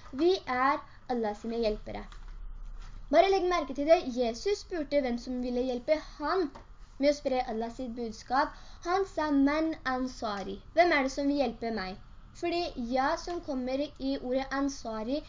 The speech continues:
den sikter til meg. Så Jesus, han spør, «Hvem er det som vil hjelpe meg?» Men svaret, og svaret til disiplene, det burde jo egentlig vært, «Nahnu ansaruka»,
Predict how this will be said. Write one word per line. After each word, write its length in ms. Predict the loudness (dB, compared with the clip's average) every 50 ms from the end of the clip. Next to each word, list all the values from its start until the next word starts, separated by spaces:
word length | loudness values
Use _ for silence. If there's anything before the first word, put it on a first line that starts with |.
| -10 -6 -2
den 140 | -2 -2 -2
sikter 360 | -2 -6 -8 -6 -6 -8 -6
til 160 | -4 -4 -2 -2
meg. 200 | -4 -6 -8 -10 -14 -16 -18 -18 -6
Så 180 | 2 4 6 6
Jesus, 420 | 8 6 4 4 2 0 0 0 -2 -2
han 160 | -2 -2 -2
spør, 220 | -2 -2 -2 0 2
«Hvem 80 | 2
er 100 | 2 0
det 80 | 0 -2
som 120 | -2 -2 0
vil 80 | 2 2
hjelpe 280 | 0 0 -2 0 2 2
meg?» 460 | 2 2 0 0 0 0 0 0 -2 -6 -10 -20 -20 -20 -6 0 2
Men 180 | 4 4 2
svaret, 640 | 0 -4 -6 -4 -2 -2 -2 0 4 6 6 6 6 2
og 100 | 0 0
svaret 320 | 0 -2 -2 -2 -2 -2 -4
til 120 | -4 -4 -2
disiplene, 600 | -2 -4 -4 -6 -10 -8 -6 -4 -2 0 0 0
det 180 | 0 2 0 0
burde 240 | 0 0 0 -2 -2
jo 60 | -4
egentlig 340 | -4 -4 -4 -4 -4 -2 0
vært, 180 | 0 0 0 2
«Nahnu 520 | 0 0 0 -2 -4 -6 -4 -2 -2 -2 -2 -2 -2
ansaruka», 680 | -2 -4 -4 -6 -6 -6 -6 -4 -4 -6 -6 -8 -10 -10